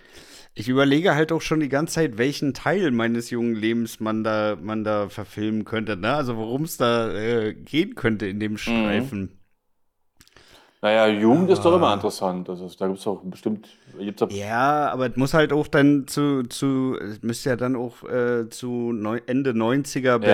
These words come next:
Speaker 1: Berlin passen, ne? Also, das ist ja, ist ja schon ein bisschen eklig
Speaker 2: Ja.
Speaker 1: dann.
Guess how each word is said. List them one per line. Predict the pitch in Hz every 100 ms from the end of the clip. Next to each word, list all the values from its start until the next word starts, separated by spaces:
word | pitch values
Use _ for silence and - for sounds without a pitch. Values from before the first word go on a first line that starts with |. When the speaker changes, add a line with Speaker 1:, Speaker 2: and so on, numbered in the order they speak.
| 95
Speaker 1:
Berlin | 123 135
passen, | - 95 - 98 92
ne? | 120 127
Also, | 104 104
das | 95 104 98
ist | 110
ja, | 127 110 98 95
ist | - -
ja | 110
schon | 117
ein | 113
bisschen | 107 107 98
eklig | 107 98 98
Speaker 2:
Ja. | 98
Speaker 1:
dann. | 90